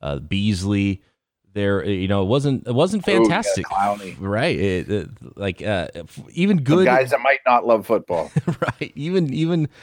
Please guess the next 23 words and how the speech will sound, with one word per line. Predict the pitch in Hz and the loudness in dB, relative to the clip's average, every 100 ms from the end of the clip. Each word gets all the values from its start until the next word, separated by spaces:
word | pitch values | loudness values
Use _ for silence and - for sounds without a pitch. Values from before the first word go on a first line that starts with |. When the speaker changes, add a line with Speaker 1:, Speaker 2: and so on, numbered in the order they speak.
| - 113 | -10 0
Speaker 1:
good | 151 | 0
G | 123 123 | 4 4
Ms | 131 117 - | 4 2 0
can, | - 101 92 92 | 0 0 2 0
uh, | 87 82 80 71 _ _ _ - | 0 -2 -4 -8 _ _ _ -8
can | |
screw | 101 - 101 | -8 -2 -2
up | 92 | -2
sometimes. | - 80 69 67 73 | -4 -6 -6 -8 -8
That, | 69 | -8
that | 78 | -6
wasn't | 78 92 92 85 _ _ _ _ | -4 -2 -2 -4 _ _ _ _
the | - | -10
best. | 80 76 - - - | -4 -4 -6 -12 -8
Um, | 78 73 69 67 60 _ _ - - | -6 -6 -6 -10 -14 _ _ -20 -20
there | 95 113 | -6 -2
was, | 123 113 | 0 2
uh, | 110 98 82 | 2 0 0
the, | 104 95 | -4 -2
the | 104 | -4
Shane | - 131 151 160 | -4 -2 -2 -2
Bowen | 123 131 143 151 151 101 | 0 0 0 0 -2 -4
de-, | 101 135 | -2 -2